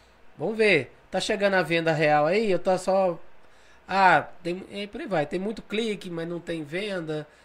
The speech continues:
Venda, lembrando, venda é o vendedor dele, né? Eu falo de a pessoa que tá preenchendo o formulário aqui ou te chamando no WhatsApp aí, ela está pronta pra compra? Não, então tem que ajustar o anúncio.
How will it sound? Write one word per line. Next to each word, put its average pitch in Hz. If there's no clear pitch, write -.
Venda, 190
lembrando, 160
venda 151
é 151
o 156
vendedor 151
dele, 160
né? 139
Eu 160
falo 156
de 139
a 143
pessoa 165
que 190
tá 208
preenchendo 202
o 185
formulário 165
aqui 147
ou 160
te -
chamando 160
no 156
WhatsApp 151
aí, 135
ela 143
está -
pronta 190
pra 151
compra? 180
Não, 180
então 139
tem 151
que 160
ajustar 165
o 180
anúncio. 170